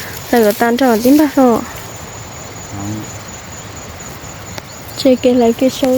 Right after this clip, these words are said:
Speaker 1: gì đâu. Nhưng mà khó nào mà hơi rên nữa hả?
Speaker 2: Ừ, em nó xóa là như to. Để lại như to mà. Chơi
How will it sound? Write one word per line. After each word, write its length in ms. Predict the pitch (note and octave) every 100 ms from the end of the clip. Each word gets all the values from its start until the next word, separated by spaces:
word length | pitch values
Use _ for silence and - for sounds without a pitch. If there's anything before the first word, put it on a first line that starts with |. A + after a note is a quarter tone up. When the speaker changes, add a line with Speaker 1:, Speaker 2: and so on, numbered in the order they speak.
| B3+
Speaker 1:
gì 60 | A3+ -
đâu. 400 | A#3+ B3 B3+ B3+ - - - - - - - - - - - -
Nhưng 100 | D4
mà 60 | C4
khó 140 | -
nào 160 | B3 C4+
mà 140 | C4
hơi 260 | B3 C#4 C#4
rên 260 | C#4 C4+ A#3+
nữa 340 | G#3+ A3 C#4+ C#4+
hả? 60 | A#3+ A#3+ A#3 - - - - - - - - - - - - - - - - B2+
Speaker 2:
Ừ, 200 | A2+ A#2+ G2+ - A2
em 180 | B2+ A#2+
nó 60 | A2
xóa 120 | G#2 B2+
là 80 |
như 180 | G2+ G#2 A2
to. 160 | D3+ C#3 D3+ - - - - - - - - - - - - - -
Để 160 | B2 A2+ B2
lại 220 | B2+ - G#2 G#2+ A#2 A#2
như 100 | A#2 -
to 120 | D3
mà. 240 | C3 A#2+ A2 G#2+ G2+ - - - - - - - - - - - - - - - - - G#2+ G#2
Chơi 120 | A#2